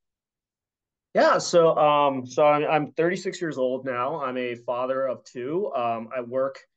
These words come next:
in finance for a, um,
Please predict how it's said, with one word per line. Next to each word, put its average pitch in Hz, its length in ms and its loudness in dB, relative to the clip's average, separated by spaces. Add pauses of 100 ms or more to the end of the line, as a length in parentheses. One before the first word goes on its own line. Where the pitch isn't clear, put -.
(240)
in 147 160 -8
finance 135 560 -4
for 131 580 0
a, 120 300 -4
um, 107 300 -10